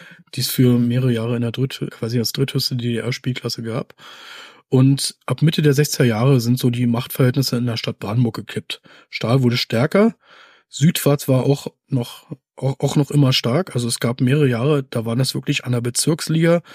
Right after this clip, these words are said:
äh, Tabellenspitze diese beiden Mannschaften. Und das Pegel ist dann halt natürlich langfristig einfach zugunsten von Stahl ausgeschlagen. Und ja, während Stahl sich ab neunzehnhundertsiebzig in der Liga etabliert hat und dann ab neunzehnhundertvierundachtzig auch in der Oberliga gespielt hat,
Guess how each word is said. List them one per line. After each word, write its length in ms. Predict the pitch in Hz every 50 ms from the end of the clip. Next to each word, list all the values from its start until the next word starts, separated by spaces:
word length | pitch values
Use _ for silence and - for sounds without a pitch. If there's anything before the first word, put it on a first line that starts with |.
| - - - - - - _ _ _
äh, 120 | - 127 127
Tabellenspitze 920 | - - 120 110 120 127 147 - - - 143 - - 147 143 139 131 - _ _ _ _ _
diese 200 | - 135 135 139
beiden 220 | 127 120 120 127 123
Mannschaften. 640 | 117 113 131 - - 165 - - - 196 208 196 - _ _ - - - - - - - - _ _
Und 160 | - 127 -
das 140 | 127 - -
Pegel 360 | - - 143 156 165 175 160
ist 240 | - - - - -
dann 140 | 156 151 131
halt 220 | 131 143 - -
natürlich 460 | 135 127 - - 139 147 147 - -
langfristig 600 | 123 127 120 113 123 135 - - 139 - - 135
einfach 220 | 131 127 - 143 131
zugunsten 460 | - - 120 120 123 135 - - 131
von 180 | - 113 113
Stahl 260 | - - - 101 113 110
ausgeschlagen. 720 | 104 107 110 - - 120 - - 107 98 98 95 98 98 - _ _ - - - - - - - - - _ _
Und 300 | _ - 113 113 117 127
ja, 220 | 127 110 113 131 127
während 260 | 117 120 120 123 117
Stahl 500 | - - - 110 104 117 135 156 170 160 - _ - -
sich 320 | 127 123 127 135 - -
ab 100 | - -
neunzehnhundertsiebzig 960 | 127 117 120 131 - 147 131 123 127 123 120 113 135 139 - - - 151 151
in 80 | 143 127
der 120 | 123 120
Liga 220 | 123 135 143 143 131
etabliert 480 | - - - 127 113 110 147 160 -
hat 180 | - 170 - -
und 200 | - 123 120 -
dann 100 | 120 113
ab 160 | 120 120 -
neunzehnhundertvierundachtzig 1040 | 127 120 123 - - 123 117 - - 139 131 131 127 127 - - 127 - - - -
auch 200 | - 123 - -
in 60 | 123
der 100 | 117 110
Oberliga 420 | 107 123 160 185 196 185 190 196 190
gespielt 320 | 190 185 - - 196 196
hat, 220 | 202 196 - -